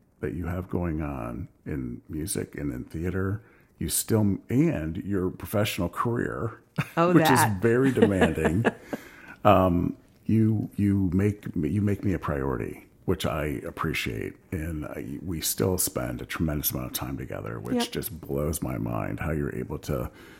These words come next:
Speaker 1: manage your time as, as well as you do.
Speaker 2: Well, and we laugh. We laugh a
Speaker 1: Oh,
Speaker 2: lot.
Speaker 1: we, we do laugh.
Speaker 2: Yep.
Speaker 1: We do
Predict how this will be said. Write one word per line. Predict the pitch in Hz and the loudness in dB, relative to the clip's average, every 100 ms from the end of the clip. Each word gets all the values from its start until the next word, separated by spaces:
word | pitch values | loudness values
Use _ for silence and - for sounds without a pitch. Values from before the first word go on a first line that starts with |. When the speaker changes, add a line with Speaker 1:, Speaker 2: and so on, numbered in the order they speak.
| - - - | -20 -12 0
Speaker 1:
manage | 85 85 78 73 | 4 4 2 2
your | 73 | 0
time | - 85 78 69 | 2 4 4 2
as, | 71 - | 0 -4
as | 69 73 | -6 -6
well | 78 85 85 73 62 | -4 -2 -2 -2 -4
as | 62 | -8
you | 58 | -10
do. | 64 50 50 | -10 -10 -8
Speaker 2:
Well, | - - 156 _ _ _ - | -8 -10 -16 _ _ _ -2
and | 185 | 0
we | 175 | 2
laugh. | 170 139 - - - - - | 0 -2 -6 -12 -18 -20 -6
We | 160 | -2
laugh | 143 113 - | 0 -2 -2
a | |
Speaker 1:
Oh, | |
Speaker 2:
lot. | 120 120 117 | 0 0 0
Speaker 1:
we, | 71 64 - - - | -4 -6 -10 -16 -12
we | 62 | -12
do | - 62 - | -10 -12 -12
laugh. | - - - - _ _ _ _ - | -14 -16 -20 -20 _ _ _ _ -20
Speaker 2:
Yep. | - - _ _ _ | -20 -20 _ _ _
Speaker 1:
We | - | -8
do | - - | -8 -10